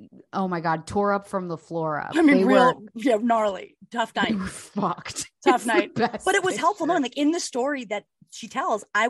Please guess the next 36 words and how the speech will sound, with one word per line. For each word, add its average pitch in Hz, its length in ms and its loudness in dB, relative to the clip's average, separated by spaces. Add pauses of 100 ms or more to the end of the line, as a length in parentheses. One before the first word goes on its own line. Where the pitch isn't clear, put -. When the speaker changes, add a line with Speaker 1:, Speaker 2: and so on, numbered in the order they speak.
(120)
Speaker 2:
I 254 260 0
actually 233 300 -2
loved 226 260 -4
it 214 60 -6
because 214 160 -12
I 233 40 -6
was 240 100 -8
like, 240 100 -8 (100)
"Oh, 277 360 -6 (200)
they 226 100 -6
had 226 120 -4
just - 260 -8
snuck 214 280 -8
out 247 160 -6
a 185 60 -4
window." 175 580 -8 (240)
And, 240 120 -2
like, 208 140 -4
the 233 80 -8
reason 247 300 -6
that 254 100 -8
their 190 100 -6
skirts 214 360 -12
were 214 100 -8
all, 180 100 -10
like, 175 200 -10
pushed - 280 -10
up 233 160 -6
is 165 80 -16
because 196 240 -12
they 208 80 -6
were 202 260 -6
in 262 180 -2
dresses 190 600 -8 (200)
sneaking 269 400 0
out 240 200 -2